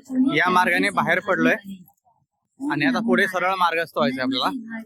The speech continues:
रामकृष्ण हरी नर्मदे हर. रामकृष्ण हरी नर्मदे हर. आपल्यापासून हरवलेले बाबा आपल्याला परत सापडले दादा. <laughs> आणि बाबांनी आपल्याला या ठिकाणी छान असा बालभोग चारलेला आहे.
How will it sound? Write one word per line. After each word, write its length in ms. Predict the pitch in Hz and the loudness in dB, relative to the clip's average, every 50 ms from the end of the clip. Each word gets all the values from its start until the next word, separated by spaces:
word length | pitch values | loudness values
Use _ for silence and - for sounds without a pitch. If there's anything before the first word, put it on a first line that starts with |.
| - _ _ _ _ - | -16 _ _ _ _ 0
रामकृष्ण 520 | - - - 190 190 233 - - 294 285 | 2 2 2 2 0 -2 -6 -6 -4 -4
हरी 160 | 170 165 175 | -2 -2 0
नर्मदे 680 | 170 165 151 143 147 147 156 156 160 160 160 165 170 165 | 0 0 -2 -2 -2 0 0 2 2 4 2 2 2 0
हर. 180 | 135 127 113 104 98 - - - - - - - 160 190 208 190 - _ _ _ _ _ _ - | 0 -2 -6 -8 -10 -18 -20 -20 -20 -16 -10 -4 -2 -2 -2 -4 -6 _ _ _ _ _ _ -4
रामकृष्ण 480 | 135 160 185 202 180 196 185 - 196 | 0 0 0 0 0 -2 -2 -2 0
हरी 140 | 190 190 202 | 2 2 2
नर्मदे 420 | 190 185 175 180 190 196 196 202 196 | 2 0 0 0 0 2 4 4 4
हर. 160 | 190 208 240 226 _ _ | 4 2 0 -2 _ _
आपल्यापासून 560 | - 147 143 - 170 175 175 185 185 185 196 175 127 | -2 -2 -2 -2 -2 -4 -2 -2 -4 -4 -4 -4 -2
हरवलेले 380 | 147 151 160 165 170 170 175 | 0 0 2 2 0 0 0
बाबा 240 | 175 170 165 165 170 | 2 2 2 2 2
आपल्याला 240 | 170 170 170 165 170 | 0 0 -2 -10 -10
परत 240 | 165 - 180 175 180 | -8 -6 -4 -4 -4
सापडले 460 | - - 165 147 - 190 190 208 196 | -2 0 -2 0 0 -2 -4 -4 -4
दादा. 220 | 170 160 143 156 156 - - | -4 -6 -6 -6 -6 -6 -4
<laughs> 1300 | 160 156 - - 202 - - - 214 - - - 165 143 - - - 131 - - - _ _ - - - - | -6 -4 -2 -2 -2 0 0 0 -2 -2 -2 -8 -8 -8 -10 -16 -20 -20 -20 -20 -20 _ _ -20 -10 -6 -4
आणि 180 | 180 180 180 | -2 0 2
बाबांनी 380 | 165 160 156 151 165 180 180 185 | 4 4 4 4 2 0 2 2
आपल्याला 300 | 175 175 170 175 175 175 | 0 0 0 0 0 2
या 140 | 175 175 175 | 2 2 0
ठिकाणी 360 | 165 185 156 160 156 156 165 202 _ _ _ _ _ _ _ _ _ _ - | 0 0 0 0 0 0 -2 -8 _ _ _ _ _ _ _ _ _ _ 0
छान 160 | 147 151 160 | 0 0 0
असा 220 | 165 156 - 175 | 0 2 2 2
बालभोग 480 | 175 160 151 147 156 165 160 185 190 185 165 _ _ - - _ _ _ - | 2 4 4 2 2 2 2 2 0 0 -4 _ _ -20 -20 _ _ _ -2
चारलेला 360 | - 147 143 156 165 160 160 | 0 0 2 2 2 2 4
आहे. 200 | 151 147 147 165 | 4 2 2 0